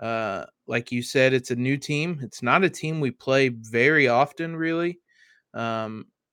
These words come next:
though, do you remember the last matchup between the two? I'm sure you do.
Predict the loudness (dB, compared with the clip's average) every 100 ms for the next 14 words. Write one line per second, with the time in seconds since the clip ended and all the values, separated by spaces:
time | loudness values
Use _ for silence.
0 | -8 2 6 6 6 4 0 -2 -2 2
1 | 4 4 4 4 6 6 6 2 -10 -16
2 | _ _ -4 -4 0 -2 -2 -8 -4 -4
3 | -2 -2 -4 -4 -2 -2 -2 -4 -4 -6